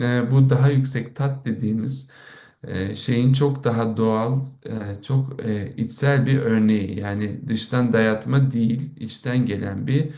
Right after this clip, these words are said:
bağdan bahsediyoruz burada. Çünkü, e, Krishna'yı hatırlamakla gelen tat, bütün bu maddi tatların ötesine geçiyor.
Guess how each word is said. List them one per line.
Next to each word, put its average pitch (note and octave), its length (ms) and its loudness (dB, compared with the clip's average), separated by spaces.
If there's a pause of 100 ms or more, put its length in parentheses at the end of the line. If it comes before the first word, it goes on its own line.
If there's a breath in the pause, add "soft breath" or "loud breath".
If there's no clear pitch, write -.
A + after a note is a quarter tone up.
(320 loud breath)
bağdan A2+ 520 0
bahsediyoruz - 800 -10
burada. - 400 -6 (360 loud breath)
Çünkü, C3+ 600 2 (300 loud breath)
e, G2+ 360 -2
Krishna'yı C3+ 560 4
hatırlamakla B2+ 720 2
gelen G#2+ 520 -2
tat, E3+ 400 -6
bütün C3+ 520 0
bu G#2 100 2
maddi G#2+ 520 2
tatların G#2+ 680 -4
ötesine - 680 -6 (240)
geçiyor. - 380 -6